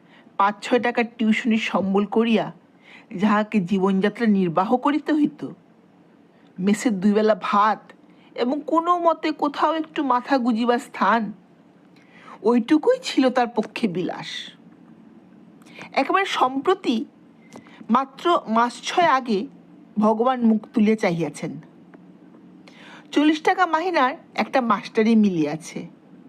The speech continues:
এবং চাকরিটি টিকিয়া যাইবে বলিয়াই সে আশা করে। অন্তত সেই ভরসাতেই সে মাস তিনেক আগে এই ফ্ল্যাটটা ভাড়া লইয়াছে। অবশ্য শুধু মাসটারই আজ আর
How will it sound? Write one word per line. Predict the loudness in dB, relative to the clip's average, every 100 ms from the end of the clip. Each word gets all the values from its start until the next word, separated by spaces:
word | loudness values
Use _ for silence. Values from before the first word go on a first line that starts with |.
| -20 -20 -20 -20 -20 0
এবং | 0 0
চাকরিটি | 0 -2 0 -2 0 -2 -2 -10 -20 -20 -6
টিকিয়া | 0 2 4 0
যাইবে | 2 0 2 0 -2 -2
বলিয়াই | 0 2 2 0 -4 -14 -20
সে | -14 -2 0 0
আশা | -4 -6
করে। | -6 -10 -12 -20 -20 -20 -20 -20 -20 -20 -10 0
অন্তত | 0 2 0 0 -2 -8 -14
সেই | -2 0 0 0
ভরসাতেই | 0 2 -2 -2 -4 -4 -10 -18 -20 -18 -12
সে | 0 2 4
মাস | 2 0 -4
তিনেক | 0 2 2
আগে | 0 0 -4 -8 -18 -20 -8
এই | -2 -2
ফ্ল্যাটটা | 0 0 0 -4 -4
ভাড়া | 0 0 2
লইয়াছে। | 2 0 -2 -8 -18 -20 -20 -20 -20 -20 -20 -20 -20 -20 -20 -20 -20 -18 -14 -2
অবশ্য | 0 2 2
শুধু | 2 2 2
মাসটারই | 0 -2 -2 2 2 2 2
আজ | 2 2
আর | -2